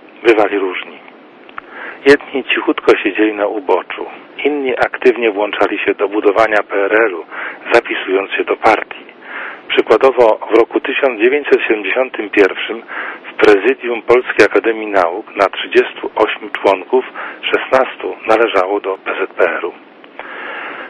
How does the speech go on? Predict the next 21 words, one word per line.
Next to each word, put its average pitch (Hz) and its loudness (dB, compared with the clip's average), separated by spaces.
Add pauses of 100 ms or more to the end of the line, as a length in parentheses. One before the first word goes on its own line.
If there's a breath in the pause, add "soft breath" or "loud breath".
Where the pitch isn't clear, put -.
Kolejni, 175 4
choć 139 0
bezpartyjni, 117 0
doskonale 107 2
z - -12
władzą 95 2
się 95 -4
układali. 92 0 (240)
Niektórzy 151 0
zaś 127 4 (160)
szli 110 -4 (120)
na 120 0
tajną 92 -2
współpracę. - -2 (1160 loud breath)
Ale 151 6
byli 156 4
i 147 -8
tacy, 101 2
którzy 123 0
za 113 4
żadną 98 0